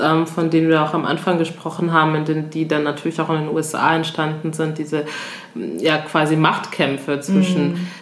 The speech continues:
Speaker 1: dunkelhäutigeren und hellhäutigeren Schwarzen, ähm, das, die gibt, also weiß nicht, weiß ich jetzt nicht, ob, wie es jetzt in, in Afrika genau ist, aber, ähm,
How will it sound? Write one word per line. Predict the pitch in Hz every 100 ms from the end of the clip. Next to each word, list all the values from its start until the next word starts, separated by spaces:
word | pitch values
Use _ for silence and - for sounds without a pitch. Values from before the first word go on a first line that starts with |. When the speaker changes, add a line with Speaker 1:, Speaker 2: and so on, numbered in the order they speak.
| -
Speaker 1:
dunkelhäutigeren | 196 196 202 190 170 - 170 160 170 160
und | - 151
hellhäutigeren | 180 170 165 165 160 160 165
Schwarzen, | - 160 156 - 160 165 - - - -
ähm, | 147 147 151 151 151 147 117
das, | - - -
die | 139
gibt, | - 131 -
also | 131 127
weiß | - 131 143
nicht, | 135
weiß | 143 175
ich | 156
jetzt | 151
nicht, | 165 156
ob, | - 139
wie |
es | 143
jetzt | 147 131
in, | 135 135
in | 123 120
Afrika | 123 147 147
genau | 147 147 143 147
ist, | 147 147
aber, | 135 139 139 117 -
ähm, | 135